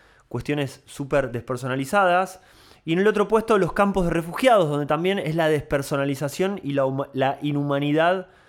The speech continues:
conviviendo en el otro extremo. Eh, ciudades donde se desarrolla una red de medios de transporte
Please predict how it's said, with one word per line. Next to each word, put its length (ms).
conviviendo 480
en 60
el 100
otro 200
extremo. 720
Eh, 340
ciudades 380
donde 240
se 160
desarrolla 440
una 120
red 160
de 120
medios 260
de 100
transporte 800